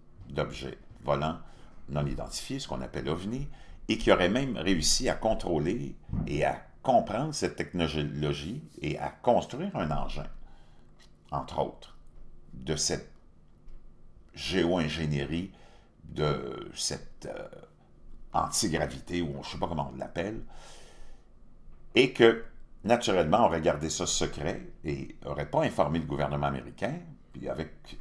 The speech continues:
on peut comprendre pourquoi, et aurait même, selon toujours cette histoire-là, je vous laisserai le lien de cette entrevue-là dans la boîte de description, c'est hallucinant, créé sa propre équipe de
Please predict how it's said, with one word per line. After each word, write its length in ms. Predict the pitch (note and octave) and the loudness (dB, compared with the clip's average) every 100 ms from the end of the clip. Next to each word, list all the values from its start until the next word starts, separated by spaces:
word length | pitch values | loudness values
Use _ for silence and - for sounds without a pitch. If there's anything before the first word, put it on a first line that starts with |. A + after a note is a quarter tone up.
| - | -10
on 120 | C2+ | -12
peut 160 | - D#2 | -6 -2
comprendre 460 | C#2 B1+ D#2+ D2+ | -2 -2 -4 -4
pourquoi, 460 | D2 - F#2+ C3 - - - - - - - - - - A2 | -6 -4 -2 -2 -4 -18 -20 -20 -20 -20 -20 -20 -20 0 12
et 100 | A#2+ | 12
aurait 220 | G#2 A2+ | 12 12
même, 280 | D#3+ E3+ - - - - | 6 0 -6 -14 -18 -4
selon 400 | - G#2+ A2 G#2+ | 4 6 6 6
toujours 320 | G#2+ G2+ B2+ | 2 2 0
cette 240 | F#2 - | -2 0
histoire-là, 560 | - - E2 C#2+ G#2 G#2 | 0 10 10 10 2 -2
je 80 | D2+ | -2
vous 60 | |
laisserai 260 | D#2 D2 F2+ | -2 -2 -2
le 120 | D2 | -2
lien 180 | C#2+ F#2+ | -2 -4
de 40 | |
cette 260 | - D2 - | -4 -4 -4
entrevue-là 400 | C2+ C#2+ C2+ E2+ | -4 -6 -6 -4
dans 180 | C#2 C2 | -4 -6
la 140 | A#1+ - D2 - | -8 -10 -14 -18
boîte 240 | B1+ D2+ C#2+ | -8 -8 -6
de 60 | |
description, 640 | C2 C#2 - - - - F2+ | -10 -10 -12 -12 -8 -8 -8
c'est 240 | - - | -10 -12
hallucinant, 540 | C2 B1 - D2 F2+ - - - - - - - - - - - - - - - - | -10 -8 -8 -6 -8 -8 -18 -14 -14 -16 -20 -20 -20 -20 -20 -20 -20 -20 -20 -20 -10
créé 320 | - G#2 A2+ | 0 6 8
sa 180 | C#3+ F#2 | 8 6
propre 320 | - C#3 D#3 | 6 4 4
équipe 460 | A2 - B2+ F#2 C2+ | 2 2 0 0 6
de 320 | F#2+ G2 G#2 | 10 10 8